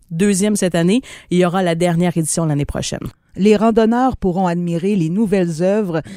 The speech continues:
Speaker 2: dans les sentiers du Pont de Pierre à Déléage, de la chute de la montagne à Grand Remous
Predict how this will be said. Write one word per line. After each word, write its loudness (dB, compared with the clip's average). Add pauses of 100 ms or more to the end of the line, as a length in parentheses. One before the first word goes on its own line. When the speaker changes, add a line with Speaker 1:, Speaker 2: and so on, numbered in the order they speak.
(180)
Speaker 2:
dans 0
les -2
sentiers -4
du -8
Pont 0
de -4
Pierre -2
à -2
Déléage, -2 (340)
de 0
la 2
chute -6
de -4
la 0
montagne -4
à -4
Grand -4
Remous -2